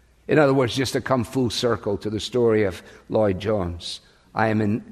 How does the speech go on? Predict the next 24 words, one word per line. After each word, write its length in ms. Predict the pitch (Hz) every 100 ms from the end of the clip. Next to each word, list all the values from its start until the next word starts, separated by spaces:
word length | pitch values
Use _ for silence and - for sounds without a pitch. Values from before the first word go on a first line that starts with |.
| - _ -
I 140 | 113
am 100 | 113
again 380 | 110 131 123 120
in 160 | 110 113
anguish 600 | 104 107 95 92 - - _ _ -
of 160 | 104
childbirth 680 | - 120 117 110 95 87 -
until 300 | 95 - 98
Christ 540 | - 110 92 87 - - _ _
is 140 | - -
formed 480 | - 98 95 87 104
in 120 | -
you." 280 | 92 - 87 _ _ _ _ _ _ _ _ _ _ _ _ _ _
He 60 | 104
says, 220 | - 120
"Our 180 | 113 117
only 220 | 131 120
objective 560 | 113 117 120 - 120 98
was 180 | 104 -
to 120 | 101
help 240 | 123 131
you 100 | 127
live 240 | 127 113 101
lives 360 | 107 101 -